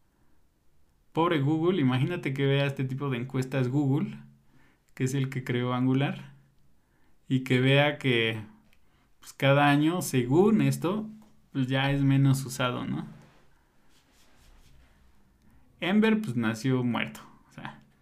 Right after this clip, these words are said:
Quien no llegó al cincuenta por ciento nació muerto. Y él nunca <laughs> lo pasó. Pero Angular, no, ah, o sea,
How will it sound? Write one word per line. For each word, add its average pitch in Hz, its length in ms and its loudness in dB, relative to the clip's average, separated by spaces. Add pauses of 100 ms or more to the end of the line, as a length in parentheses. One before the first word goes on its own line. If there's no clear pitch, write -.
(560)
Quien 135 280 6
no 180 80 6
llegó 180 300 6
al 170 140 2
cincuenta 165 480 2
por 123 140 2
ciento 175 360 0
nació 131 340 2
muerto. 117 380 -2 (280)
Y 127 300 2
él 147 180 0
nunca 139 440 -2
<laughs> - 20 -12
lo 170 240 -4
pasó. - 440 -10 (720)
Pero 131 320 6
Angular, 160 500 0
no, 139 280 -2
ah, - 280 -10 (420)
o 135 80 0
sea, 123 580 -6